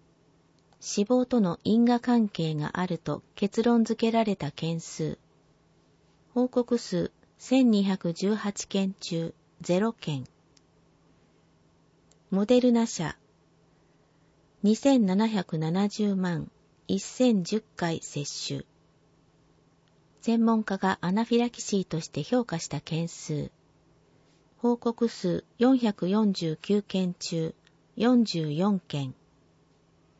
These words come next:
死亡との因果関係があると結論付けられた件数。報告数三十七件中、ゼロ件。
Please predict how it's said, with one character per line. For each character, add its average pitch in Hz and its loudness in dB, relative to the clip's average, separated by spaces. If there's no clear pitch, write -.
死 - -2
亡 254 2
と 240 2
の 175 0
因 226 4
果 240 4
関 233 2
係 160 -4
が 151 -4
あ 180 -2
る 165 -4
と - -6
結 202 -2
論 233 4
付 226 -2
け 226 0
ら 226 2
れ 208 -2
た 147 -6
件 165 -6
数。 - -8
報 226 -2
告 214 -2
数 165 -8
三 240 2
十 156 -4
七 170 0
件 190 -2
中、 160 -6
ゼ 180 0
ロ 214 0
件。 135 -8